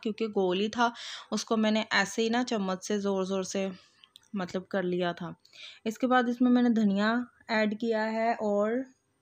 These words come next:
सब्ज़ जो मिर्च होती है ना, वो ऐड की है।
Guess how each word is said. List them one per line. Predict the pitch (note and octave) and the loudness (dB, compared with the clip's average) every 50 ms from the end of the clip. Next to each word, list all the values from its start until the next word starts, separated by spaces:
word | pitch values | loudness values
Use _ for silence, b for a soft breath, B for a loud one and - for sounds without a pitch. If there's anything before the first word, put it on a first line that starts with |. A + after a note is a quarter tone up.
| _ _ _ _ _ _ _ _ _ _ | _ _ _ _ _ _ _ _ _ _
सब्ज़ | - - A3+ G#3 G#3 G#3+ G#3+ G#3+ - - - _ _ _ _ _ _ _ _ _ _ _ _ - | -8 -6 -4 -2 -2 -2 -2 -4 -8 -14 -20 _ _ _ _ _ _ _ _ _ _ _ _ -8
जो | G#3 G3 G#3+ G#3+ G#3 G#3 | -4 -2 0 0 2 2
मिर्च | G#3 G#3+ A3 A3 A3 B3+ | 2 0 0 0 0 0
होती | B3 G#3+ G3+ G#3 G#3 | -2 -2 -2 -2 -2
है | G#3+ G#3+ | -2 -2
ना, | A#3 C4+ | -2 -2
वो | C#4+ A#3 G3+ G3+ G3+ F#3+ | -2 -2 0 0 0 2
ऐड | F3+ F3+ F3+ F3 | 2 2 0 -2
की | - - F3+ F3 F3 | -4 -4 -4 -2 -2
है। | E3+ F3 F3 E3+ | -2 -4 -4 -6